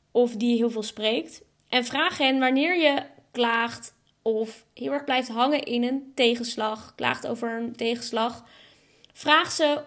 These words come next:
om die video weer terug te sturen naar jou." Elke keer als je je druk maakt om een relatief kleine tegenslag, kijk je die video terug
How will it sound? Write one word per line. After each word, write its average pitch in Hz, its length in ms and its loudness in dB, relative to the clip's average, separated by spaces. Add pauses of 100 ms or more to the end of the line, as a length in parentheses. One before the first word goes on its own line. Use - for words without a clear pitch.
om 269 260 4
die 254 120 4
video 277 280 4
weer 247 140 0
terug 240 240 -4
te 233 80 -6
sturen 208 340 -4
naar 196 140 -4
jou." 202 260 -4 (1040)
Elke 294 300 4
keer 311 300 6
als 277 200 0
je 254 80 -4
je 254 160 2
druk 285 300 0
maakt 254 440 0
om 247 420 6 (180)
een 240 120 -4
relatief 247 540 0
kleine 269 440 6
tegenslag, 254 840 -2
kijk 277 260 4
je 277 80 -2
die 247 120 0
video 226 380 0
terug 311 460 -2